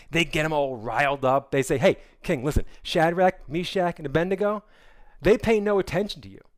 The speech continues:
your majesty. They refuse to serve your gods. They do not worship the gold statue you have set up." Now,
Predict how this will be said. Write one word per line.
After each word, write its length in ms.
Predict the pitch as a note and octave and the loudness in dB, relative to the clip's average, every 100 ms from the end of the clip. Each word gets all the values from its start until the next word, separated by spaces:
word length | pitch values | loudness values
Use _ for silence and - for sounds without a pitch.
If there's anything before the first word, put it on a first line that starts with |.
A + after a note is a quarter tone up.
| _ | _
your 80 | A2 | -16
majesty. 400 | G2+ F#2 - - B2+ | -14 -16 -20 -14 -4
They 140 | F3 | -2
refuse 720 | A#3 - - A#3 C4+ G#3+ A#2 | -2 -6 -10 -8 -6 -8 -10
to 80 | B2+ | -14
serve 280 | - B2+ F#2+ | -10 -10 -10
your 200 | G#2 A2+ | -16 -12
gods. 480 | A#2 F3 C3 - - - - | -10 -8 -10 -14 -20 -20 -8
They 120 | F3 | -4
do 100 | G#3+ | -2
not 240 | A#3 G3 E3 | 0 0 0
worship 440 | D3 A3 - A2+ | -4 -4 -6 -10
the 60 | B2+ | -8
gold 280 | C#3 D3 - | -6 -6 -6
statue 540 | - F#3 A3+ - - - - _ _ | -2 0 -2 -8 -20 -20 -20 _ _
you 180 | B2+ C#3 | -10 -8
have 100 | - | -8
set 240 | - C3 | -8 -8
up." 300 | G3+ A3 - - | -8 -12 -14 -4
Now, 180 | C3+ | -4